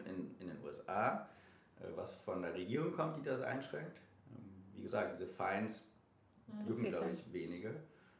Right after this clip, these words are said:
Speaker 1: Ähm, und die, die Gruppen wachen jetzt erst auf. Und die Gruppen sind auch mehr oder weniger machtlos im, im weitesten Sinne, wenn das Unternehmen da nicht mit umgehen will, dann werfen sie die Leute raus und heilen neue. Hm?
Speaker 2: Ja.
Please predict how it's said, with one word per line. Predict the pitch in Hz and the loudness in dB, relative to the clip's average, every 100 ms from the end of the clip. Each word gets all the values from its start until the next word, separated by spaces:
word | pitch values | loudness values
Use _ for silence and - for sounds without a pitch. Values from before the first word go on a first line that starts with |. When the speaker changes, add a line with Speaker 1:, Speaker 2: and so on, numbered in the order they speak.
| - - | -20 -10
Speaker 1:
Ähm, | 95 98 95 | -6 -6 -4
und | 101 101 - | -4 -4 -4
die, | 98 98 | -6 -4
die | 104 95 | -4 -4
Gruppen | - 147 151 113 | 4 4 6 4
wachen | 101 - | 4 4
jetzt | 101 101 | 2 2
erst | 98 - 87 | 0 -2 0
auf. | 80 80 - | 2 2 -2
Und | 98 | -4
die | |
Gruppen | 95 123 127 | 2 0 2
sind | 110 113 - - - - - - - - - - - - - - - - - | 0 0 -2 -10 -18 -18 -18 -20 -20 -20 -20 -20 -20 -20 -20 -20 -20 -20 2
auch | 127 135 127 - - - | 8 8 6 2 -4 -10
mehr | 120 127 160 | 2 6 8
oder | 131 | 8
weniger | 107 104 98 | 6 4 4
machtlos | 107 127 - 107 104 - | 4 2 4 4 4 2
im, | 104 95 | -2 0
im | 92 | 6
weitesten | 117 139 - 92 | 6 6 4 2
Sinne, | 98 95 | 2 2
wenn | 101 | 2
das | 101 | 2
Unternehmen | 104 104 120 117 107 - - - - - - - - - - | 0 2 4 4 2 -4 -18 -20 -20 -20 -18 -16 -16 -16 2
da | 104 | 4
nicht | 107 104 | 4 2
mit | 104 - | -2 0
umgehen | 104 104 87 85 | 0 2 2 4
will, | 110 | 6
dann | 165 123 | 8 8
werfen | 92 90 98 | 6 4 2
sie | |
die | 98 | 0
Leute | 120 95 | 0 0
raus | 78 - 120 | 0 2 2
und | 135 156 160 - 123 | 0 -4 -6 -10 -4
heilen | 127 - | -2 0
neue. | - | 0
Hm? | - - - 98 117 | -2 -8 -12 -10 -10
Speaker 2:
Ja. | - | -10